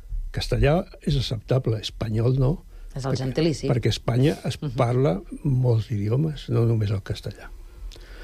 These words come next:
Speaker 1: Ah, quan no podies parlar, vam fer un aprenentatge en castellà.
Speaker 2: Mhm.
Speaker 1: Com a conseqüència, quan vam acabar, els que volíem parlar el català,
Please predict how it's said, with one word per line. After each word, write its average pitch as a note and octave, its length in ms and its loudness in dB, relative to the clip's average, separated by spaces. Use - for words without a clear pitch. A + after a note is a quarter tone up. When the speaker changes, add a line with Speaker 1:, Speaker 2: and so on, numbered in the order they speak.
Speaker 1:
Ah, D3+ 760 2
quan C#3 240 4
no E3 140 4
podies F3 280 2
parlar, B2 520 0
vam A2+ 160 -4
fer B2 140 -6
un A#2 140 2
aprenentatge A2 680 2
en A#2+ 280 0
castellà. G#2 460 -2
Speaker 2:
Mhm. C3 300 0
Speaker 1:
Com A2 160 2
a G#2 60 2
conseqüència, A2+ 600 4
quan C#3 160 2
vam A#2 180 0
acabar, A2+ 400 0
els B2+ 220 0
que C3 100 2
volíem C3 460 4
parlar G#2 300 -4
el A2+ 60 -4
català, B2 540 -2